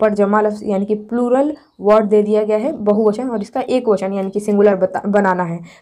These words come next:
तो जुल्मात का वाहिद यानी कि एक वचन क्या होगा? जुल्मत। एहसासात, ये बहुवचन है यानी कि प्लूरल वर्ड है, इसका सिंगुलर क्या होगा? एहसास। आबादियों, ये क्या है? जमा है यानी कि प्लूरल है, इसका वाहिद हो जाएगा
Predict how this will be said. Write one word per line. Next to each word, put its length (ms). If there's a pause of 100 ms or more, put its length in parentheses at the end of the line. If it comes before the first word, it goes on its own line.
तो 80
जुल्मात 480
का 200 (440)
वाहिद 260
यानी 260
कि 300
एक 180
वचन 280
क्या 120
होगा? 280 (380)
जुल्मत। 600 (260)
एहसासात, 640 (200)
ये 180
बहुवचन 540
है 120
यानी 160
कि 100
प्लूरल 500
वर्ड 280
है, 160
इसका 340
सिंगुलर 440 (260)
क्या 120
होगा? 260 (480)
एहसास। 640 (260)
आबादियों, 720
ये 160
क्या 160
है? 220
जमा 280
है 180
यानी 160
कि 80
प्लूरल 420
है, 180
इसका 400 (800)
वाहिद 300
हो 100
जाएगा 340